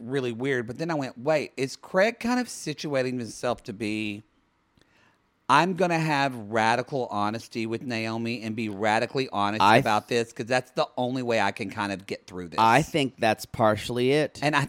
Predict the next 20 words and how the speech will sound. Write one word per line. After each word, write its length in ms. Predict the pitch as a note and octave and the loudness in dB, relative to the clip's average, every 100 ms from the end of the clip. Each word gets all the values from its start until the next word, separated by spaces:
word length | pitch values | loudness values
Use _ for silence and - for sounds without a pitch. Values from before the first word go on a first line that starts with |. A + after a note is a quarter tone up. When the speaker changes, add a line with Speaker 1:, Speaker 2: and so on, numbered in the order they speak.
| - | -2
Speaker 1:
I 100 | D3 | -4
think 420 | D#3+ - G3 G#3+ - | -2 4 4 2 4
that's 360 | D#3 E3+ - - | 4 4 -2 4
it. 340 | G#3 E3+ - _ _ - | 6 6 0 _ _ 0
And 200 | D3+ D3+ | 4 4
Speaker 2:
Yeah. 60 | F3+ | 2
Speaker 1:
it's 200 | - - _ _ _ _ _ C#3+ | -4 -12 _ _ _ _ _ -6
very 400 | C#3+ A3 D#4+ - | 0 0 0 -2
admiring 800 | F3 E3 D3+ D#3+ F#3+ D3+ B2+ B2 | -4 -2 2 4 4 2 0 0
that 160 | B2 | 0
a 100 | A#2+ | 0
man, 720 | A#2+ A#2+ C3 E3 C#3 A2 G2+ - | -2 -2 0 2 2 0 -2 -4
a 60 | G#2 | -10
straight 600 | - - C#3 D3+ E3 - | -12 -2 2 2 0 -10
cis 400 | - D3 - B2+ | -6 -4 -4 -6
man, 460 | A#2+ A#2+ G2+ F2+ - - - - | -4 -4 -4 -6 -10 -20 -20 -10
can 160 | C#3 A#2 | -6 -4
be 180 | B2+ A#2 | -4 0
that 280 | A#2 A#2+ | 0 0
vulnerable. 560 | A2 A2 G2 F#2 F2 - | -2 -6 -4 -4 -6 -10